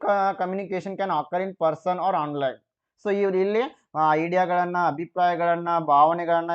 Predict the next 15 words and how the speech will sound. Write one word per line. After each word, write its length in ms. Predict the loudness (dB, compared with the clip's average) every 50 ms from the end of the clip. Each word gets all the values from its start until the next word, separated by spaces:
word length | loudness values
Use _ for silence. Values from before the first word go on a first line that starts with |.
| -4 -4
ವ್ಯಕ್ತಪಡಿಸಲಾಗ್ತದೆ. 1000 | -6 -8 _ -10 -8 -6 -6 -6 -6 -4 -4 -4 -4 -4 -6 -6 -2 0 0 -2 -2 -4 _ _ _ _
So 100 | -6 -4 -4
ಇದು 220 | -2 -2 -2 -2 -2 -2 -6 -10 _ -2 0
ಆಫ್‌ಲೈನ್ 420 | 0 0 0 0 -2 -2 -2 -2 -2
ಕೂಡ 120 | 0 2
ಆಗಿರ್ಬೋದು, 480 | 2 2 0 -2 -6 -6 -6 -4 -2 -4 -4 -4 -6 _ 0 2
ಆನ್‌ಲೈನ್ 400 | 2 2 2 2 0 0 0 -2
ಕೂಡ 160 | -2 2 4 4
ಆಗಿರ್ಬೋದು. 520 | 4 2 0 -4 -10 -10 -10 -10 -8 -8 -4 0 0
ಆನ್‌ಲೈನ್‌ನಲ್ಲಿ 560 | 2 2 2 0 -2 -2 -2 -2 -4 -4 -4
ಅಂದಾಗ 380 | -4 -4 -2 -2 -2 -2 -2 -4
ನಾವಿಲ್ಲಿ 300 | -4 -4 -4 -6 -6 -6 -4
ಮೇಲ್, 360 | -4 -2 0 0 0 0 -2 -4 _
ಚಾಟ್ 340 | 2 4 4 2 2 -2
ರೂಮ್, 240 | -4 -4 -4 -4 -6